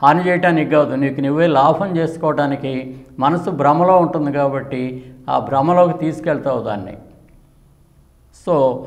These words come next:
ఇది ఇరవై రోజులు అర్థమండలం ఒక్కొక్క వ్రతం గనక కాన్సంట్రేట్ చేస్తే, మీరు ఒక కాగితం మీద,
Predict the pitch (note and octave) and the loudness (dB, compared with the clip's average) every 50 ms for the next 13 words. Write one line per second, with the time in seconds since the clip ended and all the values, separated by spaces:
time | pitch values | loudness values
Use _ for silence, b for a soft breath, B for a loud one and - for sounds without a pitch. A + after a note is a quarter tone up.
0 | B B B B B B B _ - E3 E3 D#3 F3+ F#3 E3 C#3 C3+ C#3 D3 - | B B B B B B B _ -4 -2 0 0 2 2 2 2 2 -2 -4 -6
1 | - - - - - D3 D3 D#3 E3+ E3+ F3+ F#3 F3+ F3 C#3+ D#3 E3 F3 F3+ E3 | -10 -14 -18 -12 -6 -2 0 2 2 4 4 4 4 2 2 2 0 0 0 0
2 | F3+ F3 D3 A#2+ G#2+ - F2 - - - - - - - _ _ _ _ _ C3+ | 0 0 0 0 -2 -6 -10 -14 -16 -18 -20 -20 -20 -20 _ _ _ _ _ -4
3 | D3 C#3+ - - F3 D#3+ D#3+ D3+ D3+ D#3 D#3 D#3 D#3 D3+ C3+ G#2+ - - - - | -2 -2 -2 -2 -2 0 0 0 2 2 2 2 2 2 0 -2 -6 -10 -14 -18
4 | - - - - - - _ _ _ _ _ - D3+ D3 D3 - E3 D#3 D#3+ - | -20 -20 -20 -20 -20 -20 _ _ _ _ _ -2 -2 0 2 2 0 0 2 2
5 | D3+ C#3 C3 C3+ C#3 C#3 - F3+ F#3 F#3 E3+ F3 D#3+ D#3+ D#3+ D#3 C#3+ - D3+ C3+ | 2 2 4 4 2 2 2 0 0 2 2 2 2 2 0 -2 -2 0 0 0
6 | C#3 D#3+ - - F3 D#3+ D3 D#3+ D3+ D3 D#3 - - D3+ D#3 D3+ D3 - D#3+ D3 | 0 0 -2 -4 -4 -4 -2 -4 -4 -6 -6 -6 -4 -4 -4 -4 -4 -4 -2 0
7 | C#3+ C3+ C3 B2+ A#2+ A#2+ B2+ B2+ B2+ B B B B B B B B - C3 C3 | 0 0 -2 -2 -4 -4 -6 -8 -10 B B B B B B B B -8 -6 -6
8 | C#3 C#3 - C#3+ D#3+ F3 F3 F3+ F#3 F3 E3+ D#3+ D3+ C#3 | -6 -2 0 2 2 2 2 0 -2 0 0 0 0 2